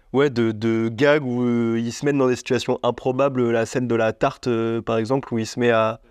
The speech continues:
à, à, à, à niquer la, la, la tarte, et qu'il y a le père qui arrive, ben, pareil, tu l'as aussi, cette scène-là, tu l'as dans, dans le trois, je crois, où ils sont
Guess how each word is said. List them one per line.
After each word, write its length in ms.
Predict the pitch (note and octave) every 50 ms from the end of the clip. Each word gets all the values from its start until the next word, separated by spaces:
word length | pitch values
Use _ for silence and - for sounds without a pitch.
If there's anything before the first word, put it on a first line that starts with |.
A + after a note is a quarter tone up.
| _ -
à, 340 | A#2+ B2+ B2+ A#2 - B2+ B2+
à, 20 | B2+ - -
à, 280 | B2+ B2 A#2+ A2 A2 A2+ - - - G1+ G1+
à 120 | - -
niquer 400 | B2+ B2 B2+ - - - D#3 C#3
la, 360 | B2+ B2 A#2+ A#2 A#2+ B2 B2
la, 220 | B2 B2 A#2 A#2 A#2+
la 160 | A#2+ A2+ A2+
tarte, 300 | - - E3 F3 - C3+
et 60 | A#2+
qu'il 180 | - D3 C3+ C3+
y 60 | C3
a 40 | A#2+
le 60 | A2+
père 180 | - D3 C3 -
qui 140 | - B2
arrive, 320 | A#2 A#2 A#2 C3 C#3+ D3 B2+
ben, 100 | A2+ G#2+
pareil, 380 | G2 A#2+ A#2+ A#2+ B2+ C3 C3+
tu 120 | C3 - A#2+
l'as 140 | A#2 A2+ A2+
aussi, 220 | A2+ - - B2+
cette 180 | - A#2+ G#2+ -
scène-là, 320 | - A#2+ A#2+ B2+ C3 B2+
tu 120 | - B2+
l'as 80 | A#2 A2
dans, 200 | A#2 A2+ G#2+ G#2+ - _ _ _ _ -
dans 100 | B2 A#2+
le 80 | A2+ G#2+
trois, 340 | - - - D3 C#3+ C#3+
je 120 | C#3 A#2+ B2+
crois, 300 | B2 - - C3+ C3 C3
où 100 | A#2+ A2+
ils 40 | G#2
sont 380 | - - A#2+ A#2 A2+ A2+ A2